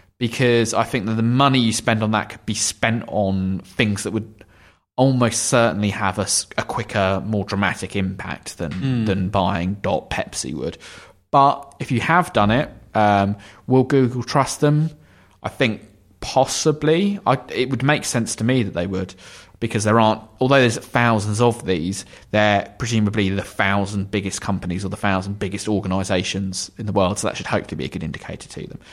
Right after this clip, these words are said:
Speaker 1: Um, how will Google determine which ones to trust and which ones not? I think you just have to realise that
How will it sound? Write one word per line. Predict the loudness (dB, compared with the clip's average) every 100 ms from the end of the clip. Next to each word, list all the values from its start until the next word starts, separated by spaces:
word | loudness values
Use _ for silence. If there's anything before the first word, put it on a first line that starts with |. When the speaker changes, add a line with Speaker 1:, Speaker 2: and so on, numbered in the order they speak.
| -20 -20 _ 0
Speaker 1:
Um, | 2 2 0 -12
how | -4 0
will | 0 2
Google | 0 0
determine | -4 -2 2 4 2
which | 0 0
ones | -2 -2
to |
trust | 0 0 2 0
and |
which | -2 -2
ones | -2 0
not? | -2 -2 -12 -20 -6
I | -2
think | 0 -2
you | -2
just | -2
have | 0 0
to | 4
realise | 6 6 4
that | 2 0 -2